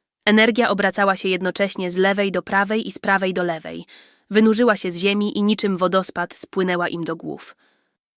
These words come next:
Stanąłem przed nimi. "Oto jestem".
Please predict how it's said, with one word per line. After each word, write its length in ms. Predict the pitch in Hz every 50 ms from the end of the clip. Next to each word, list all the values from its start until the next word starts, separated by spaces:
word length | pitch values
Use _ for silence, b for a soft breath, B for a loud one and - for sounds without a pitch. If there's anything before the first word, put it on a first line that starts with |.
| _ _ _ _ _ -
Stanąłem 460 | - - 202 208 214 202 185 175 170
przed 220 | - - 170 165
nimi. 320 | 165 160 156 156 160 175 - _ _ _ _ _ _ _ _ _ _ -
"Oto 220 | 214 196 - 170
jestem". 480 | 170 160 151 - - - - 156 165